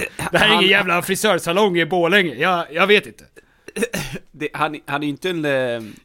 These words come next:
Speaker 2: liksom, en nobody. <laughs> Om man säger så. Utan han,
Speaker 1: Nej.
Speaker 2: han är ganska, ganska stor, A$ap. mister
Speaker 1: Ja, det
Speaker 2: A$ap.
Speaker 1: Som du brukar säga. Eh,
Speaker 2: Ja.
Speaker 1: men han, ehm, nej, jag tror att, eh,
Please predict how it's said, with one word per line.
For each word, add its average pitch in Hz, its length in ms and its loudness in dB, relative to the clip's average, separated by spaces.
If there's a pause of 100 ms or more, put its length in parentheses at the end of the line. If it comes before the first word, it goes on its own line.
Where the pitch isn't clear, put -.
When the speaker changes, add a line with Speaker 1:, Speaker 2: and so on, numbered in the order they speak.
(880)
Speaker 2:
liksom, 120 540 -18 (120)
en 143 400 -8
nobody. 135 540 -2
<laughs> - 60 -20 (2250)
Om 147 80 -2
man 139 140 2
säger - 200 -6
så. 95 180 -16 (1120)
Utan 123 160 -8
han, 135 160 -4
Speaker 1:
Nej. 135 80 -4
Speaker 2:
han 135 200 -6
är 135 40 -6
ganska, 127 600 -6
ganska 127 340 -12
stor, 143 260 -10
A$ap. - 360 -14 (840)
mister 208 280 0
Speaker 1:
Ja, 156 120 4
det 160 260 0
Speaker 2:
A$ap. - 220 -12 (640)
Speaker 1:
Som 160 220 -8
du 147 120 -6
brukar 135 240 -12
säga. 131 380 -14
Eh, 143 100 -14
Speaker 2:
Ja. 135 320 -8
Speaker 1:
men 160 320 -2
han, 165 400 -2
ehm, 147 480 -6 (280)
nej, 165 380 0
jag 165 160 -4
tror 190 160 -4
att, 156 280 -6
eh, 143 80 -6